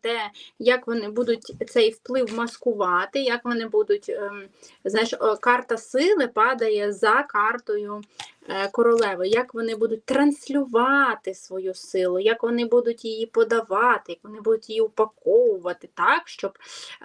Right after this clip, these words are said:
е, це було коректно, красиво, епічно, так, ну, все, як вони люблять, знаєш. А, щоб, е,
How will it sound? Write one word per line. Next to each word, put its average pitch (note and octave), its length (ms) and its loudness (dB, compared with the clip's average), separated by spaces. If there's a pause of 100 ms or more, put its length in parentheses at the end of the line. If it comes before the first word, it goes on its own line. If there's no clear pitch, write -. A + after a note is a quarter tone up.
е, F3+ 40 -4
це G#3+ 220 -2
було A#3 240 2
коректно, G3+ 1000 -2
красиво, G#3+ 1300 -2 (400)
епічно, A3+ 1040 -2
так, F#3 360 -2
ну, D#4 180 4
все, D4 220 -4
як G#4+ 220 2
вони C4 240 0
люблять, A3+ 600 0
знаєш. C#4+ 520 -2 (680)
А, F3+ 500 2
щоб, A#3+ 440 2
е, G#3+ 300 4